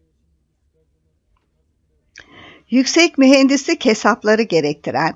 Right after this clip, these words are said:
ince kemer çift derinlikli baraj sistemiyle inşa edilen barajda tamamı Türk, altmışı mühendis, yüz yirmisi teknik eleman olmak üzere bin iki yüz kişi çalışmıştır.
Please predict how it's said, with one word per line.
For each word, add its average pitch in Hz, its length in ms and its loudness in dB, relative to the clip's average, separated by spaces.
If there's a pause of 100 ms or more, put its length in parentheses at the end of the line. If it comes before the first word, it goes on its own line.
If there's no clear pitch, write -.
(440)
ince 277 400 4
kemer 247 520 0
çift - 420 -4
derinlikli 202 680 0
baraj 220 340 2
sistemiyle 180 760 -6
inşa - 460 -4
edilen 170 500 -6 (420)
barajda 165 640 -2 (280)
tamamı 277 600 4
Türk, 302 420 -4
altmışı 240 540 -2
mühendis, 240 760 2
yüz 240 280 0
yirmisi 240 580 -2
teknik 240 440 -4
eleman 208 340 0
olmak 196 500 -2
üzere 165 500 -2 (440)
bin 285 180 6
iki 285 260 -4
yüz 240 200 -2
kişi - 300 -8
çalışmıştır. 151 840 -10